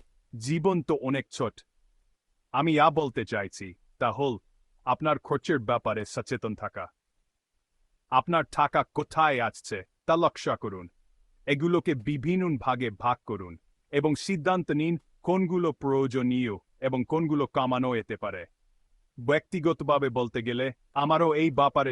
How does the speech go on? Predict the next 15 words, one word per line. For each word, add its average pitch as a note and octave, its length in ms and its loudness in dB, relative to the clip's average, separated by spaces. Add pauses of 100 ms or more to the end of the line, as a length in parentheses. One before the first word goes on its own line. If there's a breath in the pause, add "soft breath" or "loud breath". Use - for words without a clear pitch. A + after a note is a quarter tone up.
(140)
সমস্যা C#3+ 400 0
হতো A#2+ 300 -4
যতক্ষণ C3 580 -2
না A#2+ 160 -2 (380)
আমি C3 200 0
বসে C#3 300 -2
লক্ষ্য C3 380 -2
করেছিলাম, G2+ 560 -8 (460)
এ C#3 120 0
আমি C#3 180 0 (120)
প্রতি D#3+ 300 -2
মাসে A#2 360 -2 (260)
আশি D3+ 480 0 (120)
ডলার A#2 380 -2
খাবার A#2+ 340 0